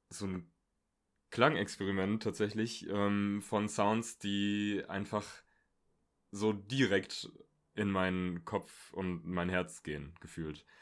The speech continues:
Also, es ist jetzt nicht, es sind nicht die, die, äh, Lyrics, die gesungen werden.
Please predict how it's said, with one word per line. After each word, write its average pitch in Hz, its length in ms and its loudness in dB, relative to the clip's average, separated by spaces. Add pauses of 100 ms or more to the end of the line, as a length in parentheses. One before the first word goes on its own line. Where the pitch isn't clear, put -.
(240)
Also, 101 540 2 (160)
es 107 140 -6
ist 107 80 -6
jetzt 117 200 0
nicht, 117 340 0 (320)
es 104 120 -6
sind 113 160 2
nicht 117 200 -2
die, 101 440 4
die, 92 460 -2
äh, 92 240 0
Lyrics, 117 480 2
die 104 120 0
gesungen 113 360 2
werden. 117 420 4